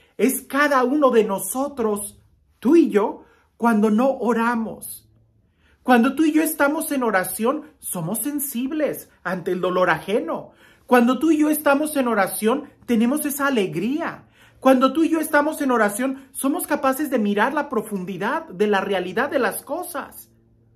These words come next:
Pero cuando no oramos, somos como esos jueces que toman decisiones sin ningún sentimiento. Somos como esos jueces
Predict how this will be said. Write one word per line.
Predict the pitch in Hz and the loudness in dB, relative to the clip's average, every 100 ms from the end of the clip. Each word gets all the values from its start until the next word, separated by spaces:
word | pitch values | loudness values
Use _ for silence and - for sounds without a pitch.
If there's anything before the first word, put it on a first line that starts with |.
| _ _ _ _ | _ _ _ _
Pero | 226 208 202 | 6 6 6
cuando | 214 196 190 | 2 2 2
no | 220 277 | 4 4
oramos, | 247 214 185 175 165 175 330 - - _ _ _ _ _ - | 4 4 4 0 -2 -6 -8 -12 -18 _ _ _ _ _ -6
somos | 254 285 320 | 0 0 0
como | - 240 240 | -2 2 2
esos | 247 285 - | 2 -2 -6
jueces | - 233 262 262 233 | -2 0 0 -2 -6
que | 220 | -6
toman | 208 240 269 254 | -4 -2 -4 -2
decisiones | 214 214 165 - 240 254 233 - - _ | -4 -6 -12 -4 -2 0 -2 -8 -20 _
sin | - 240 226 | -12 -4 -2
ningún | 226 240 269 | -2 -4 -4
sentimiento. | 262 254 214 180 196 240 247 208 147 - _ _ _ | -6 -6 -8 -8 -6 -8 -8 -8 -10 -12 _ _ _
Somos | - 254 277 302 | -4 0 2 2
como | 262 262 | 2 2
esos | 254 277 | 2 -2
jueces | - 220 247 269 269 240 | -2 2 4 4 0 -4